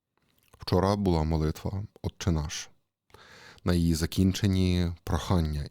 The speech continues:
"І визволи нас від лукавого". Одне з семи прохань. І ми справді хотіли би, щоб Господь Бог нас визволив від лукавого, тобто від сатани, від нечистого, від демона. Е,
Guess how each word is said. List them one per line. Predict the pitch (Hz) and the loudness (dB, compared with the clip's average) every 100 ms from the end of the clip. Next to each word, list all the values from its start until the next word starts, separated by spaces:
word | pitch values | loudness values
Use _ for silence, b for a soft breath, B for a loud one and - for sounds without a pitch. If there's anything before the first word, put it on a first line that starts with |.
| - | -6
"І | 85 | -8
визволи | 71 85 107 104 92 92 | -2 0 0 2 0 0
нас | 85 78 - - - | -2 -4 -6 -10 -4
від | 78 - - | -4 -4 -6
лукавого". | 82 - 76 71 78 80 - _ _ B B B B B B | -6 -2 -4 -4 -10 -14 -18 _ _ B B B B B B
Одне | 113 120 95 | 2 4 4
з | |
семи | - - 107 101 | 2 4 4 4
прохань. | - - 85 73 73 78 B B B B - _ - | 2 0 0 0 -2 -10 B B B B -20 _ -12
І | - 82 82 80 | -8 -4 -2 0
ми | 78 80 | -2 -4
справді | - 104 101 82 | -2 -2 0 -4
хотіли | - - 104 87 | -6 -2 2 2
би, | 76 80 78 | 0 -4 -6
щоб | - - 78 | -6 -6 -4
Господь | 82 - 85 | -6 -4 -4
Бог | 78 85 - | -4 -6 -4
нас | 85 69 - | -6 -6 -2
визволив | 95 113 98 90 78 | 2 4 4 4 4
від | 82 - - B B B | 2 0 -6 B B B
лукавого, | 92 101 - 110 78 71 87 - B B B B | 0 2 4 4 4 0 -4 -14 B B B B
тобто | 95 - 80 | -4 0 -2
від | 78 | -2
сатани, | - 101 107 107 78 | -2 2 4 4 2
від | 73 | 2
нечистого, | 78 87 117 90 - 80 | 0 2 2 2 0 -4
від | 78 80 | -2 0
демона. | 87 92 78 71 69 _ _ B B B B B B B B B _ - | 4 4 4 0 -4 _ _ B B B B B B B B B _ -8
Е, | 104 80 78 76 71 | -4 -2 -2 -2 -4